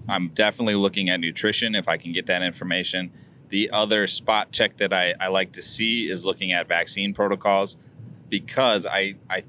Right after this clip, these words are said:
think based on a lot of the protocols that I've seen, I can tell whether or not that producer has their priorities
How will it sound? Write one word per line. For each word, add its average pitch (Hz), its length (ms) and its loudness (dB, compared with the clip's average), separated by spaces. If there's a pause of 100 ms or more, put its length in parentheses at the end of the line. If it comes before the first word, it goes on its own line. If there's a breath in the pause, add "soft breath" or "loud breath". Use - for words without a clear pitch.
(120)
think 139 340 -4
based 117 320 0
on 110 120 0
a 92 60 0
lot 98 280 2
of 104 60 -2
the 101 60 2
protocols 107 540 0
that 87 100 -4
I've 87 160 0
seen, 123 360 0
I 95 100 2
can 90 160 -8
tell 120 340 0
whether 101 300 2
or 110 40 0
not 90 280 0 (400)
that 101 220 -2
producer 107 520 0
has 90 280 2
their 90 100 -2
priorities 101 720 2